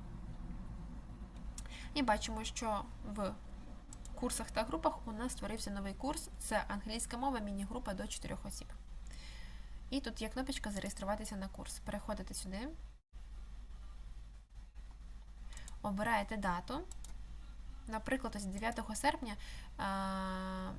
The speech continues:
дев'ятого вересня, перепрошую, зареєструватися не можна, тому що, а, викладач в цей час не працює, але ж пробуємо на одинадцяте, і тут вже є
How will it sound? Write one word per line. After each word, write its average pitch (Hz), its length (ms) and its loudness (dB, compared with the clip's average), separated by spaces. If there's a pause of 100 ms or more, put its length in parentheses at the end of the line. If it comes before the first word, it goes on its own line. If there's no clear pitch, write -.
дев'ятого 208 460 4
вересня, 185 340 4
перепрошую, 190 480 0
зареєструватися 214 580 2
не 220 80 2
можна, 180 380 2
тому 196 240 -2
що, - 240 2 (440)
а, 196 160 2
викладач 208 580 4
в - 40 0
цей 226 180 4
час - 220 2
не 240 140 6
працює, 247 560 2
але 208 340 2
ж - 200 -2 (960)
пробуємо 208 340 4
на 214 160 2
одинадцяте, 247 540 2
і - 60 -2
тут 240 140 0
вже 208 160 0
є 254 220 4